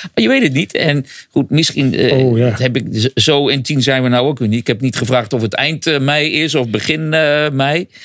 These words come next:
Speaker 1: Maar ik hoop voor hem in ieder geval, en ook voor zijn vrouw dan maar, eh, dat het niet in een weekend gaat gebeuren dat, eh, Maverick er niet bij is. Want dat zou, eh, voor de hele familie, eh, vervelend zijn. En dan,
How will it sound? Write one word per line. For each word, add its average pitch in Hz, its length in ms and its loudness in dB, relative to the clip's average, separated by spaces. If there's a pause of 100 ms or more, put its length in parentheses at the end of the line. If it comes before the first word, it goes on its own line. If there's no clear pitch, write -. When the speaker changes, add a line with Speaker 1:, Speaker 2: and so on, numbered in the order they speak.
(240)
Speaker 1:
Maar 123 180 0
ik - 80 -4
hoop 156 220 -2
voor 135 160 0
hem 151 160 0
in 127 100 0
ieder 107 160 -2
geval, 107 220 0
en 117 120 -2
ook 107 100 -2
voor 101 120 -2
zijn 92 120 -4
vrouw 95 240 0
dan 92 120 -2
maar, - 540 -6
eh, 110 160 0
dat 120 220 0
het 113 180 -4
niet 151 240 0
in 147 100 0
een 127 140 0
weekend 135 320 0
gaat 120 220 -2
gebeuren 117 600 2
dat, 117 280 0
eh, 117 100 2
Maverick 117 400 2
er 110 140 0
niet 113 200 0
bij 123 240 2
is. 110 280 -4
Want 98 180 -8
dat 107 160 -4
zou, 101 440 0
eh, 101 60 -2
voor 101 260 -2
de 104 60 2
hele 101 220 2
familie, 101 640 2
eh, 95 120 2
vervelend 92 520 0
zijn. 95 240 0
En 107 160 -2 (360)
dan, 135 280 -2